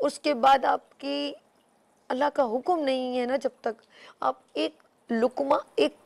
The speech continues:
कतरा भी अपने गले में नहीं उतार सकते।" तो कहने का मकसद है, जो मेरे रब ने जो दिया है, जो मेरे रब ने हमें बहुत सारी नेमतें दी हैं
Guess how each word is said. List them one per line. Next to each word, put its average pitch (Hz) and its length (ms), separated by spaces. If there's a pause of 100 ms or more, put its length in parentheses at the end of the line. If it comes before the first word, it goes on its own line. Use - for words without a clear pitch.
कतरा 302 460
भी 254 200
अपने 262 540
गले 226 340
में 240 200
नहीं 240 440
उतार 269 360
सकते।" 220 460 (1500)
तो 320 60
कहने 285 340
का 285 160
मकसद 254 460
है, 311 140
जो 285 260
मेरे 320 260
रब 269 380
ने 339 180
जो 294 140
दिया 254 300
है, 185 320 (1400)
जो 285 120
मेरे 285 260
रब 247 220
ने 277 140
हमें 269 260
बहुत - 600
सारी 311 260
नेमतें 269 540
दी 233 280
हैं 233 340